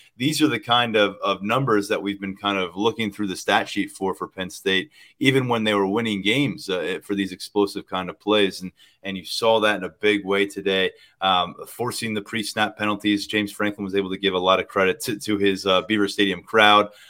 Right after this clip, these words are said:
Um, certainly they pr-, played a role. Also the fact that Tanner Morgan not able to go. Um,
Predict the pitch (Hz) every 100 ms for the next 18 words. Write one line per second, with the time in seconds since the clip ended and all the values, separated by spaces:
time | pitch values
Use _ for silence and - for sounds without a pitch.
0 | - 95 92 90 - 120 110 104 104 110
1 | 104 - 110 101 104 101 101 98 _ 98
2 | 104 104 98 - 98 98 - 101 95 95
3 | 98 98 98 - 95 98 - 101 101 98
4 | 95 98 95 95 - - - - 92 90
5 | 87